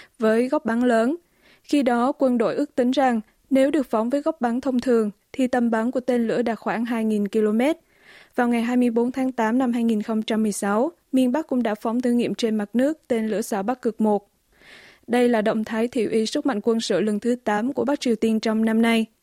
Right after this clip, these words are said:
mười chín ngày sau vụ phóng trước đó vào ngày ba mươi tháng chín.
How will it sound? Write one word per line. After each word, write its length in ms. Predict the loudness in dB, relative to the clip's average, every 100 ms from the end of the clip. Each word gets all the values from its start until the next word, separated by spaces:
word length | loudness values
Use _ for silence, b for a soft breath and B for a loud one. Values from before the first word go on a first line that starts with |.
| _
mười 180 | 0 2
chín 200 | 2 0
ngày 240 | 2 0
sau 160 | 0 -2
vụ 160 | -2
phóng 220 | -2 -4 -2
trước 220 | -4 -2
đó 240 | -2 -2 -2
vào 120 | -2
ngày 140 | -2
ba 180 | -2 -2
mươi 180 | -2 -2
tháng 200 | -2 -2
chín. 300 | 0 0